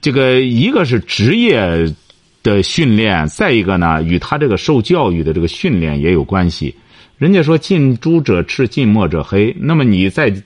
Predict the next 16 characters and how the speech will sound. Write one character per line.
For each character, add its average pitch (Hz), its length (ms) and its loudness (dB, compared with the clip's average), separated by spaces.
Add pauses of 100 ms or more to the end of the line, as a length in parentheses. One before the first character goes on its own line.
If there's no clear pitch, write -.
(400)
派 156 120 -2
出 107 80 2
所 80 320 -4
就 95 120 0
跟 135 200 -2
着 117 80 0
警 80 220 -4
察 95 220 -2
好 76 180 -6
好 71 100 -4
学 69 300 -8
哈。 123 240 -2 (220)
好 - 160 -6
了， 78 140 -2
再 90 160 -6
见。 85 260 -2